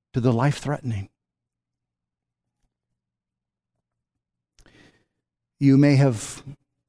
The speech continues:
felt some of the emotions and identified with some of the emotions that Joseph and Mary must have felt during these several years. But what about Jesus himself?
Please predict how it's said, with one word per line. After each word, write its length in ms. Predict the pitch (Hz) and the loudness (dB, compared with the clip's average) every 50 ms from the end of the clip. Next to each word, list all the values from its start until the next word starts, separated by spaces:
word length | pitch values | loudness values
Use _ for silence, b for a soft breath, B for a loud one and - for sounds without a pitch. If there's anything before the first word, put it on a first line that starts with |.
| _ | _
felt 200 | - 190 190 151 | 0 0 0 0
some 180 | - 143 143 131 | 0 2 2 2
of 60 | 131 | 4
the 80 | 123 131 | 4 4
emotions 720 | 127 131 139 156 147 - - 113 101 104 - - - - _ - | 4 4 4 2 0 -2 -4 -6 -6 -8 -10 -12 -14 -16 _ -10
and 140 | 135 123 | -8 -6
identified 560 | 117 120 117 170 233 254 220 - 120 107 110 107 | -4 -2 0 2 2 2 2 0 -2 -4 -4 -6
with 100 | 117 113 | -6 -4
some 160 | - 131 117 | -2 -2 0
of 60 | 110 | 0
the 80 | 113 110 | 0 0
emotions 640 | 107 110 107 107 107 - 110 107 107 - - - - _ _ _ _ _ _ _ _ _ - | -2 -2 -2 -4 -6 -10 -10 -12 -12 -12 -14 -16 -18 _ _ _ _ _ _ _ _ _ -10
that 100 | 147 143 | -10 -4
Joseph 420 | 127 127 151 147 131 - 147 120 | 0 0 0 0 0 -2 -2 0
and 120 | 147 139 143 | 2 2 4
Mary 200 | 151 151 143 139 | 4 4 4 4
must 260 | 143 175 202 - - | 4 2 2 0 -2
have 100 | 185 139 | -4 -2
felt 260 | - 160 135 127 - | 0 0 0 0 0
during 260 | 135 143 139 131 127 | 0 2 2 4 4
these 160 | 127 127 113 | 2 2 0
several 320 | - - 147 131 110 127 120 | 0 -2 -2 0 0 -2 -2
years. 500 | 110 113 110 104 - - - - - - _ _ _ _ _ _ _ _ _ _ _ _ _ _ _ _ _ _ _ _ _ _ _ _ _ _ | -2 -2 -4 -6 -8 -12 -14 -16 -18 -18 _ _ _ _ _ _ _ _ _ _ _ _ _ _ _ _ _ _ _ _ _ _ _ _ _ _
But 100 | - 185 | -8 -4
what 100 | 196 233 | -2 0
about 220 | 247 285 240 175 | 0 0 0 0
Jesus 380 | 147 - 202 196 185 202 185 - | 0 0 0 0 0 -2 -4 -2
himself? 640 | 175 165 143 - - 226 202 117 107 - - - | -2 -4 -4 -4 -6 -6 -6 -8 -10 -12 -18 -20